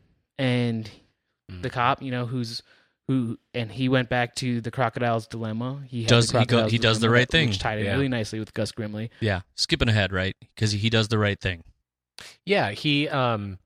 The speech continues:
Speaker 2: well, the, and now that, now that you mention that, um, so he, um, he kind of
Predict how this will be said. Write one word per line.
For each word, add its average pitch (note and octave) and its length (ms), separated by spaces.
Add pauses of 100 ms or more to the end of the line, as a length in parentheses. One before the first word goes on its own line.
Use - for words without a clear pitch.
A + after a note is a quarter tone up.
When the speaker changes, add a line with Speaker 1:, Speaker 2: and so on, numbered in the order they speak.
(420)
Speaker 2:
well, E3 100
the, D3 160
and D3 140
now C#3 160
that, C3+ 260
now C3 180
that D3 100
you B2 80
mention A#2+ 380
that, F#2+ 420 (100)
um, G2 540 (160)
so A2+ 220
he, A#2 640 (840)
um, G2 640 (840)
he G#3+ 160
kind A#3+ 220
of D3 180